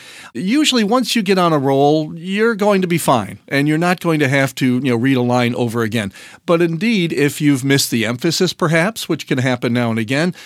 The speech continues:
or really feel like it wasn't the way, you know, it was written and the way that you really wanted to convey it, going back to do it again is, is not a, a terrible thing.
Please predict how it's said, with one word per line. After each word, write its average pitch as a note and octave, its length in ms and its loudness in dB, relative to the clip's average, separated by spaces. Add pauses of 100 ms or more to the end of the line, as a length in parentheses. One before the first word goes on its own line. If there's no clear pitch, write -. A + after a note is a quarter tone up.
(220)
or E3 280 4
really F#3 360 0
feel F#3+ 280 2
like D#3 320 0
it C#3+ 300 -2
wasn't D#3+ 320 0
the D3+ 80 0
way, C#3+ 300 2
you C#3+ 500 -2
know, B2 160 2
it C#3 100 -2
was B2 220 -2
written C#3+ 380 0
and B2+ 120 -2
the A#2 60 -2
way C3 220 0
that B2 160 -2
you C3 120 0
really C3 220 0
wanted B2 340 0
to A#2 300 -4
convey D3+ 380 0
it, D3 120 0 (560)
going G3+ 300 2
back E3 240 0
to D3 100 -2
do D3+ 180 2
it C#3 60 2
again C3+ 320 0
is, B2+ 200 0
is B2 120 -4
not C#3+ 200 2
a, B2+ 140 2
a B2 100 0
terrible C3+ 540 2
thing. A2+ 260 -2